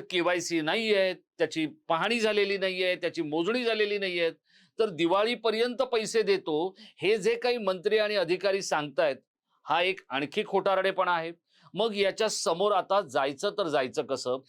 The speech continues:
आणि त्यातून मग विरोधकांनी काय बोलायला सुरुवात केली की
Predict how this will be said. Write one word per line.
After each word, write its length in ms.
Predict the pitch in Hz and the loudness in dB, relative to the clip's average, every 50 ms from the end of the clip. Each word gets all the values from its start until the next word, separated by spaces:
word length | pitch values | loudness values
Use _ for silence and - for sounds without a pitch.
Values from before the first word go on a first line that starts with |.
| - - - | -20 -12 -4
आणि 140 | - 170 202 196 - _ - | -2 -2 -2 -4 -6 _ -2
त्यातून 480 | 220 214 214 214 269 233 180 180 185 - _ - - | -2 -2 -2 0 0 0 0 0 -2 -10 _ -14 -8
मग 160 | 170 208 208 185 | -4 -4 -4 -2
विरोधकांनी 640 | 170 190 202 220 226 240 226 226 233 233 226 240 | 0 2 2 2 2 0 -2 -2 -2 -4 -4 -4
काय 240 | 226 233 233 220 240 | -4 -2 0 0 2
बोलायला 320 | 226 240 240 240 233 240 226 | 2 2 2 2 0 0 -2
सुरुवात 260 | 233 240 233 233 233 233 | -2 -2 -2 -4 -4 -4
केली 200 | - 233 233 262 | -6 -8 -8 -8
की 160 | 254 - 277 | -10 -10 -12